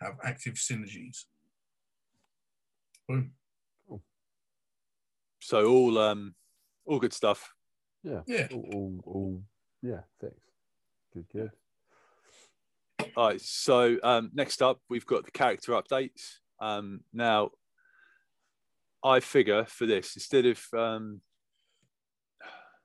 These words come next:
Speaker 3: instead of going through the old stuff for each character, shall we just blast through the new stuff?
Speaker 1: Yep.
Speaker 2: Yeah.
Speaker 3: Yeah?
Speaker 2: Yeah.
Speaker 3: All right, so, um, I mean, it's, it's mainly concentrated on the skill military team.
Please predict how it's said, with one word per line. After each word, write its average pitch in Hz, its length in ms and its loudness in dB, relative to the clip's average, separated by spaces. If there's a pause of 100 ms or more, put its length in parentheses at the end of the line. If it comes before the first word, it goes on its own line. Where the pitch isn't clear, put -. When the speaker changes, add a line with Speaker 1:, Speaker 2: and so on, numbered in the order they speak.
(540)
Speaker 3:
instead 135 300 2
of 131 100 4
going 127 300 4
through 117 340 -2
the 110 280 -4
old 117 280 2
stuff 107 280 0
for 98 280 -2
each 92 200 -4
character, 95 340 -2
shall - 180 -4
we 101 80 -2
just - 240 -6
blast 120 340 0
through 104 380 -4
the 104 60 -10
new 110 180 -4
stuff? - 420 -8 (720)
Speaker 1:
Yep. 156 180 -6 (440)
Speaker 2:
Yeah. 95 100 -6 (840)
Speaker 3:
Yeah? 110 140 0 (600)
Speaker 2:
Yeah. 107 160 -10
Speaker 3:
All 110 100 4
right, 90 120 0
so, 107 380 4
um, 104 240 2
I 113 60 -4
mean, 113 180 0
it's, - 220 -6
it's 120 180 -6
mainly 131 260 2
concentrated 110 760 -2
on 104 120 -6
the 101 60 -8
skill 107 280 2
military 101 440 0
team. 95 300 -6